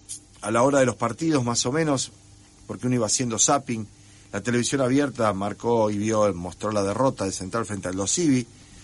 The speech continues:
Apenas terminan los partidos, Sport Center, Fox Sport y todo eso te muestran los goles de los equipos que acaban de jugar y, por lo tanto,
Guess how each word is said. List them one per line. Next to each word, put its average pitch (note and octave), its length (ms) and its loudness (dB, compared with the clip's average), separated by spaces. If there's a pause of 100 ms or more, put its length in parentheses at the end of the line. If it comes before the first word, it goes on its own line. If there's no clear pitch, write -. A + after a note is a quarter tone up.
(360)
Apenas C3+ 400 2
terminan C3 260 0
los A#2+ 100 -2
partidos, A#2+ 640 0 (600)
Sport A#2 320 -2
Center, B2+ 580 0
Fox A#2+ 320 -4
Sport B2+ 440 2
y G#2 40 -6
todo B2 220 0
eso C3 180 -4
te G#2+ 80 -4
muestran A#2 380 -2
los A2 80 -2
goles C3 260 2
de G#2 60 -4
los G2+ 180 -4
equipos A2 300 -6
que G2+ 80 -6
acaban G#2+ 420 -2
de F#2+ 80 -10
jugar C3+ 340 2 (160)
y, - 100 -6
por G#2+ 160 -2
lo G#2+ 100 0
tanto, C3 420 0